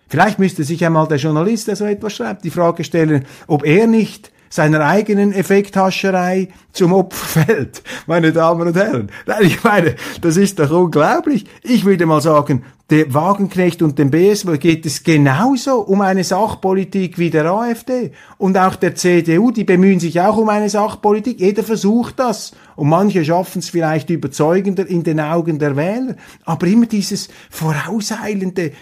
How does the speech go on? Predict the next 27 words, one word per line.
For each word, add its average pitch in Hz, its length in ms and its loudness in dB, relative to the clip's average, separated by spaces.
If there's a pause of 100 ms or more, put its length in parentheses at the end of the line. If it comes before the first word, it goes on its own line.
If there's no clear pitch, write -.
überhebliche, 196 880 0
naserümpfende, 190 1080 2
mäkelnde, 202 800 2 (300)
das - 200 -10
ist - 400 -8 (760)
nicht 185 600 2
sympathisch. 143 800 0 (200)
Und 135 120 -2
abgesehen 147 540 0
davon 147 400 -6
versagen 147 500 -4
meines 139 240 -4
Erachtens 123 440 -6
die 131 120 -6
deutschen 120 380 -4
Zeitungen, 131 440 -4
<laughs> - 20 -4
wenn 101 120 -2
wir 139 100 0
schon 123 160 0
mal 113 220 -2 (280)
bei 131 140 4
der 127 140 0
Kritik 143 460 2
sind, 139 260 2 (260)
die, 294 140 4
die, - 280 -6